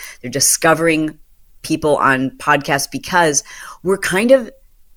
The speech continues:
overwhelmed and sick and tired of the one minute, two minute, like, constant new content and just,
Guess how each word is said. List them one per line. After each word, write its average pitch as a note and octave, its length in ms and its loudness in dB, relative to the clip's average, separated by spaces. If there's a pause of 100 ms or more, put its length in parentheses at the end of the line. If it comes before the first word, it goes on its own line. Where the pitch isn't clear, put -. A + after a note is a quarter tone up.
(140)
overwhelmed E3+ 800 2
and C#3 180 -4
sick - 260 -2
and E3 140 0
tired D3 500 2
of C#3 220 -4
the B2 240 0 (220)
one E3 280 2
minute, D3 300 -2
two E3+ 180 0
minute, D3 280 0
like, - 180 -2
constant F3+ 580 0
new F3 280 4
content E3+ 600 0
and C#3+ 140 -4
just, D3 260 -4